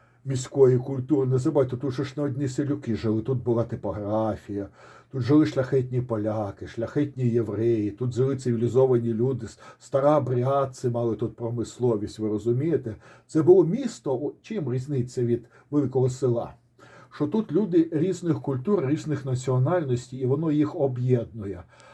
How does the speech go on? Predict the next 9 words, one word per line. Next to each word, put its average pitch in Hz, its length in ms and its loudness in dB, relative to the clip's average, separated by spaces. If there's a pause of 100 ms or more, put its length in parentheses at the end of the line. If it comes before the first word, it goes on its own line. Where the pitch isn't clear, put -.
(180)
А 127 100 -6
тепер 185 380 2
ми 139 120 -2
це, 190 220 -2
це 185 260 -2
перетворюємо 139 800 0
на 139 180 2
резервацію. 131 720 -4
Розумієте, 131 560 0